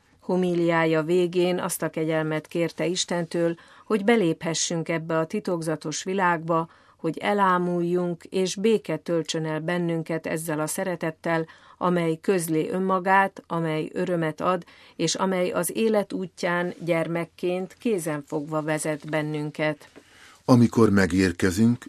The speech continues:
Speaker 2: ő ott van. Amikor keressük őt, akkor ő már előzőleg keresett bennünket. Ő mindig előttünk jár, vár bennünket,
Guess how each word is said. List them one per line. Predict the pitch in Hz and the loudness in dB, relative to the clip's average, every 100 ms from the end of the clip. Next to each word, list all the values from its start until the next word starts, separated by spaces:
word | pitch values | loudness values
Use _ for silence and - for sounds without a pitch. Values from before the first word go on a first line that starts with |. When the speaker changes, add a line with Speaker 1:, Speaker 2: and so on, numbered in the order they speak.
| - | 6
Speaker 2:
ő | 131 | 8
ott | 131 107 - | 8 2 0
van. | 76 71 64 - _ _ _ _ - - - | -4 -4 -8 -12 _ _ _ _ -20 -14 0
Amikor | 101 95 87 87 82 | 2 2 0 -2 0
keressük | - 98 98 95 - 110 | 4 4 4 2 0 2
őt, | 120 131 135 - - | 4 2 0 -10 -4
akkor | 120 - 127 | -4 2 4
ő | 117 | 6
már | 120 120 123 | 6 6 4
előzőleg | 120 85 82 80 95 90 78 | 4 4 2 2 2 2 0
keresett | - 82 69 - 80 65 | -2 -2 -2 -4 -4 -6
bennünket. | 69 69 67 64 64 64 - - _ | -8 -8 -8 -10 -10 -12 -14 -20 _
Ő | 110 | 4
mindig | 113 110 82 73 | 6 8 4 0
előttünk | 71 90 92 - 95 90 - | 2 2 2 0 0 0 0
jár, | 90 87 87 - - | 0 2 0 -4 -2
vár | 87 82 82 | 0 0 -2
bennünket, | 78 90 90 92 92 107 110 | -2 0 2 0 0 -2 -6